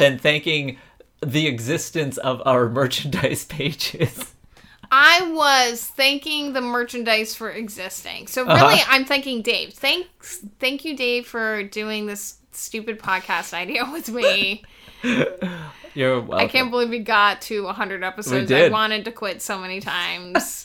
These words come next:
Speaker 1: <laughs>
Speaker 2: Dave made me continue on.
Speaker 1: Uh, it's because I know you wanted, it, like, in your, in your heart, you'd be happier
Speaker 2: My
Speaker 1: for
Speaker 2: heart
Speaker 1: us
Speaker 2: of
Speaker 1: to
Speaker 2: hearts.
Speaker 1: continue.
Speaker 2: I have multiple hearts.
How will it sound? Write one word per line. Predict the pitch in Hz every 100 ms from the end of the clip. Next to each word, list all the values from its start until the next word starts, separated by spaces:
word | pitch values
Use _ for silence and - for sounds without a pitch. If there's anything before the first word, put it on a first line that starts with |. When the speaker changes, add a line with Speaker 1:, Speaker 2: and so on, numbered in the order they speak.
| -
Speaker 1:
<laughs> | 220
Speaker 2:
Dave | 214 214 208
made | 208 196
me | 196 190 190
continue | 208 202 208 226 190
on. | 196 190 190 196 196 208 - - - - - _ _ -
Speaker 1:
Uh, | 127 120 117 -
it's | 220 202
because | 247 233 226
I | 185 185
know | 175 165 156 147
you | - 127
wanted, | 123 120 117 110
it, | 151 151
like, | 151 147
in | 175 165
your, | 151 143 -
in | 156
your | 151 135
heart, | 131 117
you'd | 120 117
be |
happier | 117 120 110 117 107
Speaker 2:
My |
Speaker 1:
for | 104
Speaker 2:
heart | 233
Speaker 1:
us | 233
Speaker 2:
of |
Speaker 1:
to | -
Speaker 2:
hearts. | 196 180
Speaker 1:
continue. | - - 240
Speaker 2:
I | 233
have | 240
multiple | 247 254 247 214 202
hearts. | 165 170 - - - -